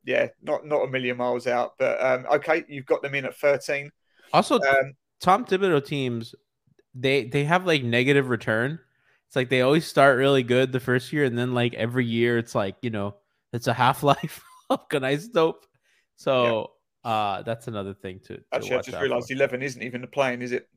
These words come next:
Speaker 1: Ten is the play-in. So, yeah, they don't, they
Speaker 2: Mm.
Speaker 1: didn't make the play-in for me. That was just short of that. So, uh, yeah, no, that's fair. Okay, so, uh,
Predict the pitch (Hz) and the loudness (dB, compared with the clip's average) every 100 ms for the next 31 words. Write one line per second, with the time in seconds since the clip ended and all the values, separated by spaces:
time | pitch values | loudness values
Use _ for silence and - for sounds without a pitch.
0 | - - 135 139 123 - - 139 139 135 | -20 -4 -2 -2 -14 -6 -4 -4 -4 -2
1 | 135 139 - 147 139 139 123 139 156 139 | 0 0 2 0 0 -4 -2 -4 -4 -4
2 | 135 127 - 131 127 123 123 123 123 127 | -4 -4 -4 -4 -4 -8 -6 -4 -4 -4
3 | 131 123 - 123 123 120 - _ - - | -6 -8 -6 -6 -2 -4 -4 _ -20 -4
4 | 123 123 127 113 - - 170 170 165 156 | 0 2 0 0 -4 0 8 8 8 6
5 | 147 - 156 117 117 - 190 147 _ - | 4 4 2 4 0 2 0 0 _ 0
6 | 160 151 160 156 - - 143 143 | 4 4 2 -2 -6 -4 0 0